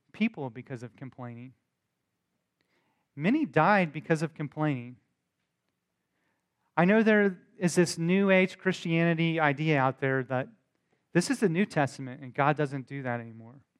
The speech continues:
Well, let's look at some events that occurred after Jesus' resurrection. Paul explains in Corinthians that people died for taking communion in an unworthy manner.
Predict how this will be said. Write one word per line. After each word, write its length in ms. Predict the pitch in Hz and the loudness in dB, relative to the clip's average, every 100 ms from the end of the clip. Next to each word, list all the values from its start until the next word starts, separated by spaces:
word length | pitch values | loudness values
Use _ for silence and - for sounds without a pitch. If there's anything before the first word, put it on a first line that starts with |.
| _ _ _ _ _ _ _ - | _ _ _ _ _ _ _ 2
Well, 420 | 156 180 175 160 _ - | 4 4 2 -10 _ -2
let's 200 | 170 196 | 0 2
look 160 | 202 | 4
at 100 | 196 | 4
some 160 | 190 185 | 4 -2
events 320 | 147 180 175 | 2 0 2
that 100 | 170 | 0
occurred 480 | 160 170 165 156 156 _ _ _ - | 0 2 0 0 -6 _ _ _ 0
after 260 | 156 160 156 | 0 2 -2
Jesus' 540 | 139 151 143 156 127 | -2 -4 -4 -6 -4
resurrection. 840 | 131 135 131 135 143 - 120 139 _ _ _ _ _ _ _ _ _ _ _ _ _ _ _ _ | 0 0 0 0 0 -4 -14 -16 _ _ _ _ _ _ _ _ _ _ _ _ _ _ _ _
Paul 260 | 185 190 202 | 4 6 4
explains 880 | - - 196 214 196 160 131 - _ _ _ _ | 0 -4 0 2 2 0 -4 -14 _ _ _ _
in 80 | 151 | -12
Corinthians 600 | - 175 196 165 147 135 | -2 0 0 0 -4 -4
that 140 | 160 | -10
people 260 | - 226 277 | -12 -12 -12
died 400 | 147 143 185 208 | 0 4 4 2
for 140 | 165 | -4
taking 340 | 151 165 160 156 | -4 -2 -2 -8
communion 640 | 151 143 156 170 139 127 | -6 -4 -2 -2 -4 -6
in 100 | 127 | -10
an 100 | 127 | -6
unworthy 500 | 131 139 135 135 127 | -4 -4 -4 -6 -8
manner. 460 | 123 135 123 - | -8 -8 -8 -10